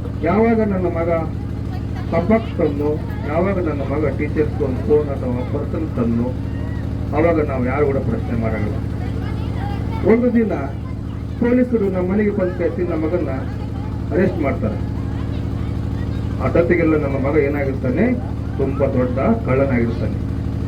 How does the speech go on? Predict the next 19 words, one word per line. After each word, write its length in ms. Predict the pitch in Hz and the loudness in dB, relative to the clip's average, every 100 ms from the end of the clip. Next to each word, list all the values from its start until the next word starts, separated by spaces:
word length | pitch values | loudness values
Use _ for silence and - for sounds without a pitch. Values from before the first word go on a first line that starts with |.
| - - - - - - - - - - - - - | -2 -2 -2 -2 -2 -2 -2 -2 -2 -2 -2 -2 2
ನನ್ನ 220 | 185 214 208 | 4 6 6
ಗಂಡನ್ನ 420 | 208 214 208 165 139 - - - - - - - | 6 4 4 2 -2 -4 -6 -6 -6 -6 -6 -2
ಯಾವ 180 | 170 196 | 2 2
ಹೆಂಡತಿ, 640 | 185 202 202 214 160 165 | 4 4 2 2 2 0
ಒಬ್ಬ 220 | 165 160 | -2 -2
ಸರ್ಕಾರಿ 300 | 170 190 175 | 0 0 0
ನೌಕರನ 280 | 170 170 170 | 0 0 0
ಹೆಂಡತಿ 380 | 156 156 165 156 | 0 0 0 0
ಒಂದು 560 | 139 139 - - - 139 | 0 -2 -2 -2 -2 -2
ಬಂಗಾರದ 420 | 147 170 170 160 | 2 2 2 0
ಚೈನನ್ನು 320 | 156 156 151 | 0 0 2
ತಂದು 200 | 147 - | 0 2
ಕೊಟ್ಟಾಗ 280 | 139 135 139 | 0 2 2
ಅವಳು 260 | 135 127 123 | 2 2 0
ಹಾಕೊಂಡು 420 | 139 - 156 139 | 0 2 2 2
ಸಂಭ್ರಮಿಸಿದ್ಲು, 920 | 127 127 - 143 - - 156 123 - - - - - - - - | 0 0 0 0 0 4 4 4 2 -4 -6 -6 -6 -6 -6 0
ಆಕೆಯ 400 | 190 208 202 185 160 - - | 2 4 4 2 2 -2 -2
ಗಂಡನ 440 | 175 180 185 175 160 | 0 2 4 4 4
ನೌಕರಿಯನ್ನು 560 | 175 180 170 147 143 | 4 4 2 2 0